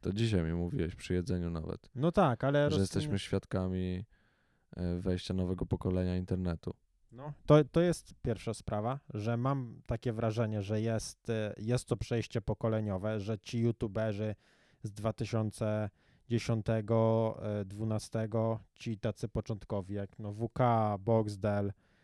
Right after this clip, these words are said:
Speaker 2: e, wiadomo, że e, wiadomo, że robią, e, no nadal robią wyświetlenia, nadal są bardzo popularni, nadal ta ich popularność rośnie, e,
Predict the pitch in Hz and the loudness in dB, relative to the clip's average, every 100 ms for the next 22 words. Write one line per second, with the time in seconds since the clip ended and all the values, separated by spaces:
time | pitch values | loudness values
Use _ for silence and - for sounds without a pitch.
0 | _ - 107 110 175 160 110 110 104 120 | _ -4 -2 2 4 6 6 4 2 2
1 | 120 - - - - - - 120 117 113 | 2 -2 -14 -18 -18 -18 -8 -4 -4 -4
2 | 110 - - 123 123 147 135 110 120 123 | -8 -10 0 2 4 4 4 4 6 6
3 | 113 110 110 110 110 - 104 104 104 107 | 6 6 4 2 -2 -6 -4 -2 0 -2
4 | 110 - _ _ _ - 131 147 156 135 | -4 -10 _ _ _ -4 2 2 2 0
5 | 123 110 110 113 110 - - 113 110 123 | -2 -2 -2 -2 -4 -6 -6 -4 -2 0
6 | 117 - 117 110 113 110 113 - 113 110 | -2 0 0 4 2 2 -2 0 0 0
7 | 107 110 110 113 110 110 101 107 - 107 | 0 0 0 0 0 -2 -2 -4 0 0
8 | 104 104 - 104 95 123 143 - _ _ | 0 -2 -2 -2 -2 -2 -2 -4 _ _
9 | _ _ - 120 117 120 117 | _ _ -6 -2 0 0 -2